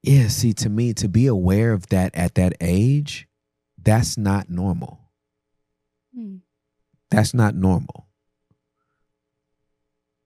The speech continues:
Speaker 1: I got fifteen-year-olds and thirteen-year-olds. I don't think like that. Like, <laughs> a four-year-old definitely is n-,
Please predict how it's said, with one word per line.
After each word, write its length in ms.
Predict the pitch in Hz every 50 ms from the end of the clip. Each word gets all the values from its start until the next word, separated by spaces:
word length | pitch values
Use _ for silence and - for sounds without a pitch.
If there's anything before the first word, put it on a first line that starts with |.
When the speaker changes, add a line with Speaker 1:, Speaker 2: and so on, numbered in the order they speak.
| _ _ _ _ _ _ _ _ _ _ _ _ _ _ _ _ _ _ _ _ _ _ _ _ _ _ _ _ _ _ _ _ _ _ -
Speaker 1:
I 80 | 123
got 180 | 131 123 92 -
fifteen-year-olds 600 | - - 147 131 - - 107 95 87 80 82 78
and 100 | 73 -
thirteen-year-olds. 580 | - 131 127 - - 87 73 64 60 58 - 76
I 40 |
don't 180 | 73 64 - -
think 160 | - - -
like 220 | - 50 - - -
that. 140 | - - _ _ _ _ _ _ _ -
Like, 260 | - 92 87 85 - - - - - - - - - - _ _ - - _
<laughs> 760 | - - - - _ _ _ - _ - - - - - -
a 80 | 104 104
four-year-old 1080 | - - - - 143 135 143 143 127 113 98 85 80 80 71 71 85 - - 92 92 -
definitely 880 | - 123 113 - - - 101 87 69 - - - - - - - - _ _ _ _ _ _ _ _ _ _ _ _ _ _ _ _ _ -
is 240 | 110 104 92 80 92
n-, 160 | 95 98 90